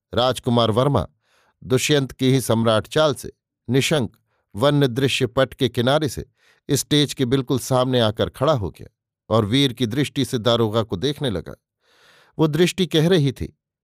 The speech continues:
"हमें गिरफ्तार होने का बिल्कुल खौफ नहीं।" शकुंतला कनक भी अभिनय को सार्थक करती हुई किनारे से चलकर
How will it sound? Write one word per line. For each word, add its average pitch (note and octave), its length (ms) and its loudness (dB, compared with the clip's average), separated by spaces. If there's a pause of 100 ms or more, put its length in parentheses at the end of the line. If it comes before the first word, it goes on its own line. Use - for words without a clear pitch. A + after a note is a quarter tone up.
(260)
"हमें A#2 280 2
गिरफ्तार C3 500 2
होने B2 240 2
का A#2+ 120 -2
बिल्कुल A#2 340 -4
खौफ D3 380 -4
नहीं।" G2+ 200 -8 (840)
शकुंतला C#3 640 0
कनक C3 360 0
भी B2 360 0 (420)
अभिनय C3+ 360 4
को C3 140 0
सार्थक - 500 -2 (120)
करती A#2+ 280 -2
हुई A2 160 -2 (400)
किनारे C3 340 4
से A#2 160 -2
चलकर C#3 440 -2